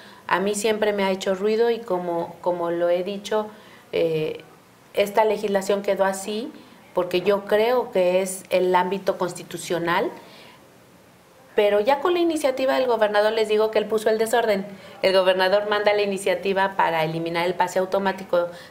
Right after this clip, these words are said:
de procuradora fiscal, eh, que así es como está a nivel federal todavía, y entonces caminamos en la rayita de la inconstitucional-, inconstitucionalidad. Entonces lo que yo les decía es, "¿Para qué con poquito?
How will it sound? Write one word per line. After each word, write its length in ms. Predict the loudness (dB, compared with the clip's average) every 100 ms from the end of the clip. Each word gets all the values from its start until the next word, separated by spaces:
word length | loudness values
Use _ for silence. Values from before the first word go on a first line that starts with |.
| 0
de 100 | 2
procuradora 680 | 2 2 2 2 2 0
fiscal, 500 | -2 -8 -2 0 0 -6 -16 -20 -20 -20 -16 -8
eh, 380 | -6 -6 -8 -14 -20 -4
que 80 | -2
así 240 | 2 4
es 120 | 4 2
como 240 | 0 0
está 200 | 0 0
a 40 |
nivel 280 | 0 2 0
federal 460 | 0 0 2 0 2
todavía, 640 | 2 2 0 0 -2 -2 -6 -14 -20 -20 -20 -20 -14 -2
y 100 | 0
entonces 420 | 4 2 2 2
caminamos 640 | 2 2 2 2 0 0
en 80 | 0
la 100 | 2
rayita 360 | 0 0 0
de 60 | 0
la 80 | -2
inconstitucional-, 920 | -2 -4 -4 -8 -4 -2 0 -2 -2 -10 -6
inconstitucionalidad. 920 | -2 -2 -4 -8 -2 0 0 2 2
Entonces 200 | 2 2
lo 100 | 2
que 100 | 2
yo 80 | 2
les 160 | 2 -2
decía 240 | 0 0
es, 100 | -2 -12 -20 -20 -20 -20 -8
"¿Para 280 | -6 -6 -4
qué 140 | -6
con 180 | -2 0
poquito? 680 | 0 -2 -8 0 2 2 -2